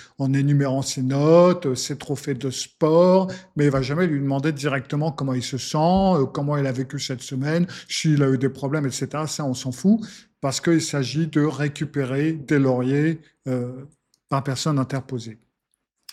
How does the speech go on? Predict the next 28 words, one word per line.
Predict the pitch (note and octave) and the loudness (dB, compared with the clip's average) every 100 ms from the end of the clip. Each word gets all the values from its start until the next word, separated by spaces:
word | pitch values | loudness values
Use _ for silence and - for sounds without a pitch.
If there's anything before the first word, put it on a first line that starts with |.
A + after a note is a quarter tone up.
| - - - D3 | -20 -20 -10 -4
Après, | C#3 - F3 G#3 A#3 - _ _ - | -4 2 4 6 4 -2 _ _ -2
euh, | C#3+ C#3 C3+ B2 | 0 2 0 -2
si | - F3 F3 | -4 0 0
vous | D#3 D#3 E3 D#3+ | 0 -2 2 2
regardez | C#3 D3 D3+ D3+ E3+ | 2 0 0 0 0
les | D#3+ | 2
réseaux, | C#3 C3 D3 E3+ F3 | 2 2 0 2 0
parce | - B2+ | -2 -6
que | - | -6
maintenant | C#3 C#3 D#3 | -6 -4 -2
les | C#3+ | -2
grands-parents | B2+ C3 C#3+ C#3+ | -2 -4 -2 -2
ont | D3 C3 | -2 -2
des | B2+ B2+ | -4 -6
réseaux, | C3+ B2 | -6 -8
sont | - C#3+ | -8 -8
sur | B2+ C#3+ | -6 -6
les | C3 | -4
réseaux | C3+ B2+ | -4 -4
sociaux, | C3 D3 B2+ - C#3+ | -6 -6 -6 -4 -4
bien | C3 C3+ | -4 -4
entendu | C3 B2+ C3+ C3 | -6 -4 -4 -2
également, | B2 C3 D3 G3+ G3 | -2 -2 -2 -2 -2
enfin | A#2+ B2+ | -6 -10
pour | - C3 A#2 | -10 -14 -8
certains | - C3+ C#3 | -6 -4 -4
d'entre | C3 C3 - | -4 -2 2
eux, | A3 | 2